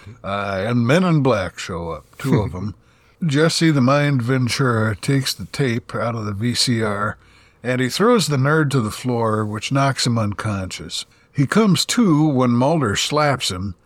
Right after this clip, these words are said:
Speaker 1: Uh, Mulder has come for the tape, and the nerd says the other men in black took it. <laughs>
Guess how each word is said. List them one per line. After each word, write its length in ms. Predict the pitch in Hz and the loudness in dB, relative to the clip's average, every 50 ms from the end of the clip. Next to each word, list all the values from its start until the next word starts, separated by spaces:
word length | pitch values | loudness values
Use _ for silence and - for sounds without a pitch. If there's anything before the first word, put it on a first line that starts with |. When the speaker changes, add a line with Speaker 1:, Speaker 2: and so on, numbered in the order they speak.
| _ _ _ _ _ _ _ | _ _ _ _ _ _ _
Speaker 1:
Uh, 420 | - 101 107 107 104 101 98 101 98 | -6 -4 -4 -2 -2 -2 -2 -2 0
Mulder 480 | 101 123 156 185 175 147 127 117 110 110 | 0 0 2 2 2 2 0 0 0 0
has 140 | 107 101 | -2 -2
come 280 | - - 135 123 110 104 | 0 0 2 2 2 0
for 180 | - - 104 90 | -2 -4 -4 -4
the 120 | 87 87 | -4 -6
tape, 440 | - - 113 95 92 101 98 - - - _ _ _ _ _ | -6 -6 -6 -4 -4 -6 -10 -12 -18 -20 _ _ _ _ _
and 260 | 123 127 123 120 110 | -8 -8 -6 -6 -4
the 100 | 101 107 | -4 -2
nerd 300 | 101 110 147 156 151 131 - | -2 0 2 2 0 0 0
says 320 | - - 123 120 110 95 101 | 0 0 2 0 0 -2 -2
the 140 | 117 113 | 0 2
other 220 | 151 185 175 165 139 | 4 4 4 4 4
men 220 | 127 127 123 117 | 4 4 2 2
in 160 | 110 110 107 | 0 0 0
black 360 | 95 107 107 101 104 98 - - | 0 0 0 -2 -2 -6 -8 -10
took 260 | - 120 104 - - | -10 -10 -10 -10 -12
it. 160 | 87 - - - - - - _ _ _ 160 147 - _ _ | -16 -18 -18 -20 -20 -20 -20 _ _ _ -4 -4 -4 _ _
<laughs> 260 | 190 170 131 107 - | -8 -8 -8 -10 -12